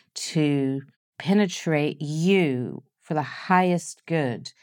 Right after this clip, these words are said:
and come into your system and fill you up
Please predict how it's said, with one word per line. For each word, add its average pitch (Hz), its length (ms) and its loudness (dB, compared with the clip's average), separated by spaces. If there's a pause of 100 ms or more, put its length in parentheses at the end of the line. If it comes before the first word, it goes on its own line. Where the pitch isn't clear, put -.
(380)
and 127 400 -4
come 160 180 -2
into 170 260 2
your 165 160 2
system 156 580 0
and 131 260 0
fill 180 480 2
you 156 280 0
up - 300 -4